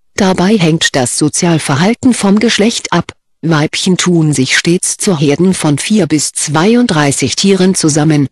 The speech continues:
die jedoch immer wieder in der Zusammensetzung wechseln. Junge Männchen formen vor der Geschlechtsreife eigene Verbände, ehe sie zu Einzelgängern werden.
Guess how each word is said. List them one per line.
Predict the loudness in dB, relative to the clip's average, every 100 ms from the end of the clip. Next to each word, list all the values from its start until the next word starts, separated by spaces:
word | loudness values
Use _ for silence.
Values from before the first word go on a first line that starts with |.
| _ _ -4
die | -2
jedoch | 0 -2 0
immer | 2 2 0
wieder | 0 0 0
in | 0
der | 0 0
Zusammensetzung | -2 0 0 0 -2 -2 -2 0 -2
wechseln. | -2 -2 0 0 -2 -6 _ _ _ _ _ _ _ -4
Junge | 0 2 4
Männchen | 4 2 0 0 0
formen | 2 2 2 0
vor | 0
der | 0 0
Geschlechtsreife | 0 0 -2 -2 -4 -2 -2 -2 -2 0
eigene | 0 0 0 0
Verbände, | -2 -2 0 2 0 -2 _ _
ehe | -2 0
sie | 0 -2
zu | -2 -2
Einzelgängern | 0 0 2 0 0 2 0 0
werden. | 0 0 -2